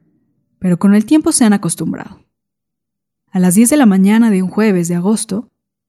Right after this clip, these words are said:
no se escuchan los gritos desesperados de los animales,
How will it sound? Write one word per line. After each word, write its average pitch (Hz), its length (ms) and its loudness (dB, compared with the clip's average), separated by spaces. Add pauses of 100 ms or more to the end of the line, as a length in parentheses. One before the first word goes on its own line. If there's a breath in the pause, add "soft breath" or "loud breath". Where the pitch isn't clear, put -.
(100)
no 196 140 0
se 285 120 0
escuchan 277 340 0
los 220 120 4
gritos 226 360 -2
desesperados 190 640 -2
de 208 100 -2
los 175 160 -4
animales, 180 580 -2